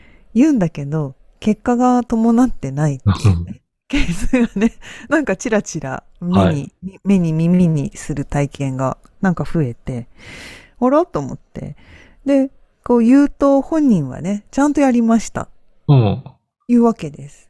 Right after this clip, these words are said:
Speaker 2: はい。
Speaker 1: ほうほうと。で、ちゃんとやってるのかもしれない。
Speaker 2: うん。
Speaker 1: うん。だけど、ちゃんとその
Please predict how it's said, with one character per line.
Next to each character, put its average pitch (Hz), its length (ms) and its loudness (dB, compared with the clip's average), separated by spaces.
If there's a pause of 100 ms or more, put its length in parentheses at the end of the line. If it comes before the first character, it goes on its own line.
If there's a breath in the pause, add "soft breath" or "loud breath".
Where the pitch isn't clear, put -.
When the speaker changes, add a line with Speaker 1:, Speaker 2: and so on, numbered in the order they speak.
Speaker 2:
は 101 200 0
い。 - 60 -6
Speaker 1:
ほ 202 120 -12
う 170 40 -12
ほ 175 260 -4
う - 60 -8 (120)
と。 190 140 -12 (1200 soft breath)
で、 226 460 4 (160)
ち - 100 -6
ゃ 359 120 2
ん 381 100 -2
と 359 440 0 (240)
や 302 180 4
っ - 80 -4 (300)
て 370 120 4
る 381 120 2
の 285 120 2
か 170 120 -4
も 131 120 -8
し - 140 -14
れ 123 80 -14
な 117 120 -14
い。 - 180 -20 (220)
Speaker 2:
う 123 60 4
ん。 98 200 0 (340)
Speaker 1:
う 175 40 -8
ん。 139 200 -2 (540)
だ 339 100 -8
け 320 160 -4
ど、 190 380 0 (680 soft breath)
ち - 100 -4
ゃ 302 80 4
ん 320 100 0
と 277 220 -2
そ 269 180 0
の 254 360 2